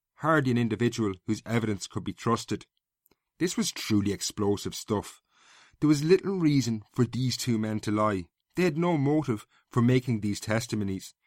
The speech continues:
While they said the trial was a farce, they had admitted to their own guilt, guaranteeing whatever happened, they would be executed. Surely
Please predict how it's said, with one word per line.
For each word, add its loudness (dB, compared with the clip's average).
While 4
they 4
said -2
the -6
trial 2
was -4
a -6
farce, -2
they 4
had 0
admitted -2
to -6
their -2
own 0
guilt, -2
guaranteeing 0
whatever 0
happened, 0
they 4
would 2
be 0
executed. -2
Surely 4